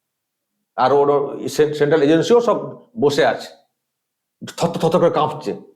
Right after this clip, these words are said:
ওই কোর্ট ঝাঁকুনি মারলে একটু এগোয়, তারপর থত থত করে কাঁপে। একটা রিপোর্ট প্রকাশ্যে বলতে ভয় পায়।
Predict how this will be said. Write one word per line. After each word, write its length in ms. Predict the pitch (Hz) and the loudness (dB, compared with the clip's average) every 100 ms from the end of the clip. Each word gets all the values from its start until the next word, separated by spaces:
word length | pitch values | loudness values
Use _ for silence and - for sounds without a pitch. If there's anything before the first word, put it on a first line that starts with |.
| - | -4
ওই 80 | - | -2
কোর্ট 180 | 139 170 | 0 0
ঝাঁকুনি 280 | - 143 175 | 0 0 2
মারলে 240 | 190 233 311 - - | 2 2 2 -2 -6
একটু 200 | 151 190 | 0 4
এগোয়, 220 | 180 247 | 4 2
তারপর 300 | 165 - 160 | 0 -2 -2
থত 180 | 160 - | -2 -4
থত 120 | 165 | 0
করে 220 | 160 156 | 2 2
কাঁপে। 460 | 127 117 92 - - _ _ _ _ _ _ _ _ _ _ _ - | 0 -4 -4 -8 -18 _ _ _ _ _ _ _ _ _ _ _ -6
একটা 160 | 110 143 | -2 0
রিপোর্ট 340 | 165 220 240 | 2 2 2
প্রকাশ্যে 340 | 202 208 196 | 0 0 0
বলতে 220 | 190 185 156 | 2 4 4
ভয় 180 | 147 | 2
পায়। 320 | 123 95 73 | 2 -2 -4